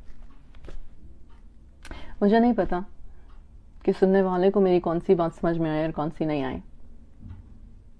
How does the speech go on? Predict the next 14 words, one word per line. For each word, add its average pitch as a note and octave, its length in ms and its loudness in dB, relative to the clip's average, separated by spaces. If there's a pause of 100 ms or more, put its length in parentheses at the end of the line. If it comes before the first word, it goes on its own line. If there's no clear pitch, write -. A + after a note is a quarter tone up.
(920)
पर F#3+ 80 6
मुझे F#3 240 6
लगता G3 280 6
है G#3 100 6
कि G3+ 80 4
मेरी F3 180 6
बातें C#3+ 280 -2
अब C#3+ 80 -4
खत्म। - 280 -4 (2000)
वैल्यू G3 640 8 (200)
कामों G3 240 10
में C4+ 120 10
होती A3 320 6
है, A#3+ 240 0